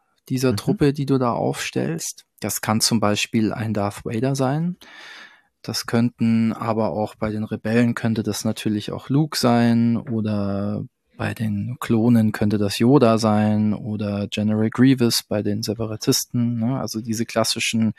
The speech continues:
Speaker 1: ja, wie sagt man, diese, ja, Heldencharaktere.
Speaker 2: Namhafte Helden.
Speaker 1: Und wenn wir jetzt beim Imperium bleiben, da gibt's dann natürlich noch Krennic und General Veers und Moff Gideon und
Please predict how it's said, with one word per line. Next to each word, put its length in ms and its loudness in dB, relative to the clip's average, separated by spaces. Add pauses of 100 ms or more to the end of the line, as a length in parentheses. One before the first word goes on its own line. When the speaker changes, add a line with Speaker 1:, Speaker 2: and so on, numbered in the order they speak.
(760)
Speaker 1:
ja, 240 -4
wie 60 -4
sagt 320 -2
man, 180 2
diese, 500 -2
ja, 160 4
Heldencharaktere. 1000 2
Speaker 2:
Namhafte 640 4
Helden. 440 6
Speaker 1:
Und 80 -2
wenn 120 4
wir 60 6
jetzt 160 0
beim 160 2
Imperium 480 4
bleiben, 340 4
da 60 4
gibt's 240 -4
dann 140 6
natürlich 380 4
noch 200 -2
Krennic 500 -2
und 160 -2
General 480 2
Veers 760 0
und 440 -2
Moff 320 2
Gideon 720 0
und 560 -4